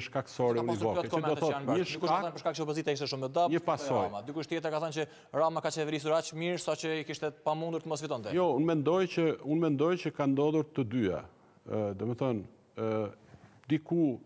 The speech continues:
Speaker 1: e, Partia Socialiste, në fund fundit këto ishin zgjedhje lokale, për shkak të pushtetit, ë, që kontrollonte në të dy nivelet, edhe nivel qendror, edhe nivel lokal, ishte e favorizuar që në start, ë? Dhe,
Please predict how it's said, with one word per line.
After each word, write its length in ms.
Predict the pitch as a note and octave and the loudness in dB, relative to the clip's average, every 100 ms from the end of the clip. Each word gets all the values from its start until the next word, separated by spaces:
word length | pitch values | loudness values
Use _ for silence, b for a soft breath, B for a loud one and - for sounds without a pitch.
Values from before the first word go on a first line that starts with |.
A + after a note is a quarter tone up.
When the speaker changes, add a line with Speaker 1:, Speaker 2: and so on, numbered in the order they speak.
| B B B B B | B B B B B
Speaker 1:
e, 100 | - | -8
Partia 340 | G#2+ C3+ D#3+ C#3+ | -4 -2 0 0
Socialiste, 600 | C#3+ C3 A2+ B2+ - B2+ | 0 -2 0 -2 -2 -4
në 80 | |
fund 160 | - C#3 | -2 -4
fundit 240 | - C#3 | 0 -2
këto 140 | B2 C3 | 0 -2
ishin 180 | B2 G#2+ | -2 -4
zgjedhje 320 | A2+ C3 A2 | -2 -2 -2
lokale, 400 | G2 A2 B2 G3 - - b b b b b b | -2 -4 -4 -4 -10 -20 b b b b b b
për 160 | C3 B2 | -4 -4
shkak 320 | - E3+ E3 - | -2 -2 -2 -6
të 80 | C3 | -4
pushtetit, 600 | B2+ - - F#3 D3+ G#2+ - - _ _ | -4 -4 -2 -2 -2 -4 -10 -20 _ _
ë, 240 | A2+ A2 G#2 | 0 0 0
që 180 | - C3 | -4 -4
kontrollonte 640 | C3+ B2 B2+ C#3 D3 B2+ A#2+ | -2 0 0 2 2 2 0
në 140 | A2+ | 0
të 100 | A2+ | 0
dy 160 | B2 C#3+ | 2 2
nivelet, 260 | A#2+ A2 G#2+ | 4 2 2
edhe 160 | C#3+ E3 | 2 2
nivel 220 | C#3 A#2+ | 4 2
qendror, 400 | - G#2+ A2 G#2+ | 0 0 2 2
edhe 120 | B2 D#3 | 2 2
nivel 260 | C#3 A#2+ G2+ | 2 2 0
lokal, 380 | - A2+ B2 - _ b b _ | 0 -2 -2 -6 _ b b _
ishte 360 | C3+ E3+ - | -4 -2 2
e 40 | E3 | 0
favorizuar 720 | - C3 B2 A2 A2+ D#3+ C#3 | 2 0 2 0 2 2 0
që 80 | C3+ | -2
në 80 | A2 | -4
start, 440 | - E2 - - _ _ _ - | -4 -6 -6 -20 _ _ _ -8
ë? 180 | C3 F#3+ - B B B B B _ | -6 -6 -14 B B B B B _
Dhe, 320 | G#2 A2 C3 | -8 0 2